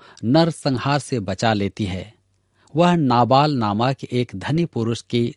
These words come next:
सुंदर पत्नी थी। नाबाल की मृत्यु के पश्चात दाऊद अबीगैल से विवाह कर लेता है और वह उसके जीवन में अच्छा प्रभाव डालती है। तो आइए अब हम देखें शामुएल की मृत्यु।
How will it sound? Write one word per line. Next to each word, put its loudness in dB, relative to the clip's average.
सुंदर -2
पत्नी -6
थी। -10
नाबाल 2
की -4
मृत्यु -2
के -4
पश्चात -4
दाऊद -4
अबीगैल 2
से -4
विवाह 0
कर -2
लेता -2
है -4
और 4
वह 2
उसके -2
जीवन 0
में -2
अच्छा -2
प्रभाव 0
डालती -4
है। -12
तो -4
आइए 2
अब -4
हम 0
देखें -4
शामुएल -2
की -4
मृत्यु। -2